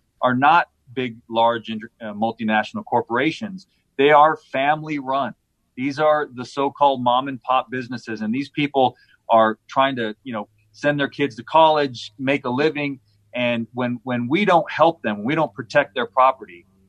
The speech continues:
uh, we're denying them that, that ability to make a living, and it's not right.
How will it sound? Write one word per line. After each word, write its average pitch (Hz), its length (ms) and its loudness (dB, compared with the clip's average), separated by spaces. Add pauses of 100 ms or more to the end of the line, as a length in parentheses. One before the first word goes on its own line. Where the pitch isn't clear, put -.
(100)
uh, 110 140 0
we're 135 180 -2
denying 147 480 0
them 120 220 -2
that, 120 260 2
that 120 180 0
ability 120 360 -6
to 110 60 -6
make 110 260 -6
a - 20 -4
living, 107 300 -4
and 104 80 -12
it's 104 140 -14
not 110 200 2
right. 92 240 -2